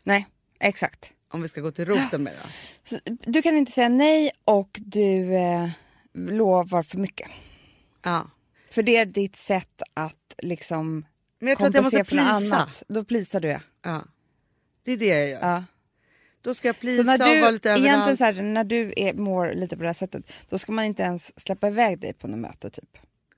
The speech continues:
Speaker 1: För att då, då kan du liksom
Speaker 2: <laughs>
Speaker 1: lova.
Speaker 2: Det blir jobbigt för jobbet.
Speaker 1: <laughs> Nej, men förstår du vad jag menar? En viss, det är ju inte så många dagar du sådär.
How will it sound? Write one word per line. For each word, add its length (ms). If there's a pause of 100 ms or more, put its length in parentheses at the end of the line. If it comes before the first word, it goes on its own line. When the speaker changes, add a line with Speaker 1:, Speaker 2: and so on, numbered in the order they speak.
(160)
Speaker 1:
För 160
att 120
då, 340 (120)
då 220
kan 180
du 200
liksom 460
Speaker 2:
<laughs> 60
Speaker 1:
lova. 560
Speaker 2:
Det 180
blir 100 (200)
jobbigt 460
för 120
jobbet. 400 (160)
Speaker 1:
<laughs> 240 (540)
Nej, 120
men 120
förstår 320
du 60
vad 120
jag 60
menar? 340
En 120
viss, 420
det 100
är 180
ju 60
inte 180
så 80
många 180
dagar 300
du 140
sådär. 380